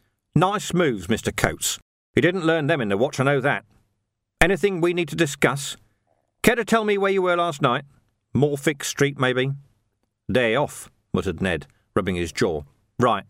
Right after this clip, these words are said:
right. None of my business. Seems to me we failed to hit it off, Ned."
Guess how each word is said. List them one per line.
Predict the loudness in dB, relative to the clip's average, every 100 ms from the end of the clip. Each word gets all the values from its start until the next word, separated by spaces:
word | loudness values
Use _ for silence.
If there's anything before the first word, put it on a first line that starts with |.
| -4
right. | 0 0 -4 _ -20 -8 0
None | 2
of | 4
my | 2
business. | 0 -2 -4 -4 -14 _ _ _ _ _ -6
Seems | -2 0 0
to | 0
me | 0
we | 0 -2
failed | 0 -2 -2
to | -2
hit | 0
it | 0
off, | -2 -2
Ned." | -2 -2 -4